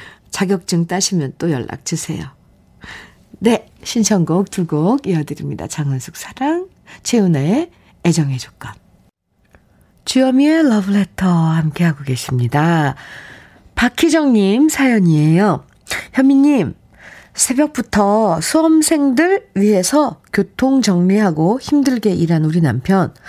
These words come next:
오늘 아침 고생 많았네요. 그래도 통화해보니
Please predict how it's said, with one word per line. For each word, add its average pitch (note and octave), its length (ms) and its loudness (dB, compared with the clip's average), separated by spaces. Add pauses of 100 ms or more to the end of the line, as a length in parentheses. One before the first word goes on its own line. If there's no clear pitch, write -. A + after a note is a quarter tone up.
(120)
오늘 F3 280 2
아침 F3+ 420 -2
고생 F3+ 500 -2 (140)
많았네요. B2 880 -2 (320)
그래도 E3 500 0 (220)
통화해보니 B3+ 1000 2